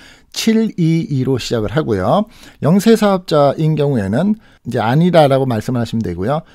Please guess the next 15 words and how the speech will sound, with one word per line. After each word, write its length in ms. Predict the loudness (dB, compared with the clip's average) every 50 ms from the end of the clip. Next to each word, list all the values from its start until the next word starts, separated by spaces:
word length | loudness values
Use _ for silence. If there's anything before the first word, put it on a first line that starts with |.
| -20 -20 _ _
또 200 | -8 -6 -4 -2
이하 260 | -2 0 2 2 2 0
또는, 400 | 0 -4 -4 -4 -2 -4 -4 -6 -8 -12 _ _ _ -10
어, 180 | -8 -6 -4 -4
엔제이더블유알 1000 | -4 -2 -2 -2 0 0 0 0 -2 -2 -4 -4 -2 -2 -2 -2 -2 -2 -2 -4 -4 -2
서리를 380 | -2 -2 -2 -2 -2 -2 -2
신고하지 420 | -2 -4 -6 -4 -2 -2 -2 -2 -2
않은 240 | -2 -2 -2 -2
업체에 460 | -2 -4 -6 -8 -10 -6 -6 -4 -4 -6 -8 -10 -12 -14 -18 _ _ _ _ _ -8 -6 -6 -4
대한 220 | -4 -4 -4 -4 -6
부분, 340 | -6 -6 -6 -4 -4 -4 -4
소기업의 600 | -4 -4 -4 -4 -2 0 0 2 2 0 -2 -2
풀타임 580 | -4 -6 -6 -4 -4 -4 -4 -2 -2 -4 -4
더블유 380 | -4 -4 -4 -2 -2 -2 -4 -6 _
투 260 | -16 -8 -6 -6 -6